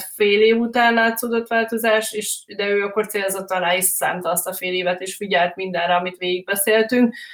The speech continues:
és egész szép eredmény látszódott például az erősítésnél is, itt az asszimetriák között. Ö, igazából, m, akivel még találkoztam, azért az, az egy, egy év, illetve volt olyan három, három-négy évvel később néztük vissza.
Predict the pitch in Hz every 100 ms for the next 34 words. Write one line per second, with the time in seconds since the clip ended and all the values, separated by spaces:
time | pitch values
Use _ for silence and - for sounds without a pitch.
0 | - - 220 214 208 208 208 208 196 196
1 | 190 190 190 208 196 196 190 190 190 196
2 | 190 190 208 196 190 190 190 185 190 202
3 | - 185 185 - 202 226 - 202 196 196
4 | 220 214 233 233 - _ _ _ _ -
5 | 208 202 196 196 - - _ _ 226 220
6 | 220 226 220 220 214 214 214 - 208 196
7 | - 214 233 254 233 220 214 208 214 202
8 | 208 208 - 202 202 196 185 190 - -
9 | 190 190 - 196 190 190 _ 208 214 208
10 | 240 240 208 196 190 202 202 196 196 190
11 | - 185 175 185 - 196 202 196 208 208
12 | 202 196 185 180 185 185 180 180 180 180
13 | - 190 - 190 - - 220 -